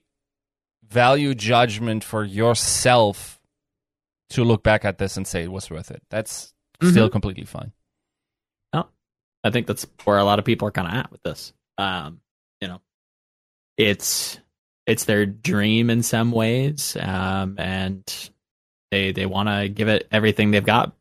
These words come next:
Speaker 2: before, you know, the, the, the candle wick burns from both ends and, you know, that flame goes out. Um, and I think you're, you're so, I think you, you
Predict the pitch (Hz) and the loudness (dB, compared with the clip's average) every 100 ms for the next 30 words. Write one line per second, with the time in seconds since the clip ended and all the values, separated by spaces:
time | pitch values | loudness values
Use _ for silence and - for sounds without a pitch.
0 | - 101 101 98 98 101 101 104 101 101 | -6 -2 0 2 2 0 0 0 0 0
1 | 98 98 98 101 92 104 107 107 110 104 | 2 0 0 -2 0 0 2 4 4 4
2 | 107 113 113 113 113 107 101 107 110 120 | 4 4 2 2 0 0 4 6 6 4
3 | 110 104 95 98 _ 95 98 98 - 113 | 2 0 -2 -4 _ -2 0 -2 2 4
4 | 127 101 87 80 _ _ _ _ _ 98 | 6 6 4 -4 _ _ _ _ _ 0
5 | 95 82 67 60 _ _ - 160 160 190 | 0 -2 -8 -14 _ _ 2 6 6 6
6 | 180 170 156 120 147 139 - 170 147 117 | 6 6 6 6 4 4 6 8 8 4
7 | - - 123 139 127 120 104 113 104 | 2 4 6 6 6 4 4 4 4